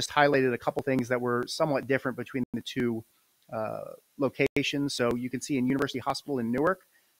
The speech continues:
nurses had a significantly higher rate of, um,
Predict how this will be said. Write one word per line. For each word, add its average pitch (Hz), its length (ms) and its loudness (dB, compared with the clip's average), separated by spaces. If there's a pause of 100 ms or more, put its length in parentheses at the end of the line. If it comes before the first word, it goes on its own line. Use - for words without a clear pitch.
(180)
nurses 143 460 0
had 135 180 0
a 117 160 0 (140)
significantly 123 680 -6 (100)
higher 143 420 0
rate 131 400 2 (380)
of, 117 340 0 (180)
um, 110 380 -4